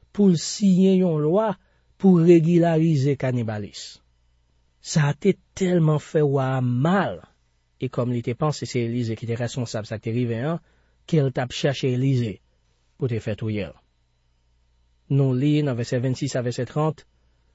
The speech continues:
yon jou, wa pe Izrayèl lan t ap pase sou miray lavil lan. Yon madanm pran rele, "Mon wa, mon wa, fè kichòy pou mwen non." Wa reponn, "Si Seyè a pa ka fè anyen pou ou,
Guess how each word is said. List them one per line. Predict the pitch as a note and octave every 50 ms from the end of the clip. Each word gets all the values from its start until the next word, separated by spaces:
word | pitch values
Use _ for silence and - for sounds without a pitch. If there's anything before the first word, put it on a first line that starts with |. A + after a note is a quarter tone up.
| _ _ - -
yon | C#3+ D3+ D#3+ D#3+ D3+
jou, | C3 C3+ D#3+ F3 F3 E3+ - _ _ _ _ _ _ _ _ _ _ -
wa | C3+ D3+ D#3 D#3 -
pe | - F3+ F3 E3+
Izrayèl | D#3+ D#3 E3 D#3+ D3+ C3+ B2+ B2+ C3
lan | C#3 D3 D3 C3+
t | - C#3+
ap | B2+ _ -
pase | C#3 C3 B2+ - - C3+ A#2 A2
sou | - A#2 A2
miray | A#2 A2+ A2+ A2 A2+ A#2
lavil | A#2 A2+ A2 A#2 A#2 A#2+
lan. | A#2+ G#2+ G#2 _ _ _ _ _ _ _ _ _ _ _ _ _ _ _ _ _ _ _ _ -
Yon | C3+ C3+ C3+
madanm | C#3+ D3 D3 C#3+ C3+ C#3+ C#3 C#3 C3 B2+
pran | D3+ D3 C#3+ C3+
rele, | C#3+ D3 C#3+ D3 E3+ F3 E3 C#3+ - _ _ _ _ _ -
"Mon | D#3+ E3 E3+ F3+ F3 E3 D3 C#3+
wa, | D#3 E3+ F3+ F#3 F#3 F3+ D#3 - _ _ -
mon | D#3+ E3 F3 F3+ F3+ F3+ E3+ D#3+ E3+
wa, | F3+ F#3 F#3+ F#3 F3+ E3 C#3+ C3+
fè | - - F3+ E3
kichòy | - - G3+ F#3+ - F#3+ F3+ F3 D#3
pou | D#3 F#3 F3
mwen | F3 F3 F3 F3
non." | F3 F3+ F3+ D#3+ C#3+ _ _ _ _ _ _ _ _ _ _ _ _ _ _ _ _ _ _ _ _ _ _ -
Wa | - C3+ C3 C3 B2+ B2+
reponn, | B2 B2+ C3+ C3+ B2+ - C#3 C3 B2+ B2 B2 A#2+ A#2 - _ _ _ _ _ _ _ _ _ _ _ _
"Si | - - A3 G3
Seyè | - - A#3 A#3+ A3+ A3+ A3 G#3+ G3+
a | F#3+
pa | - G3+ F3+
ka | - - F3+ E3
fè | - - - E3+
anyen | E3 E3+ E3 D#3+ D#3 C#3+
pou | - - D#3
ou, | D3+ D3 C3+ B2 A2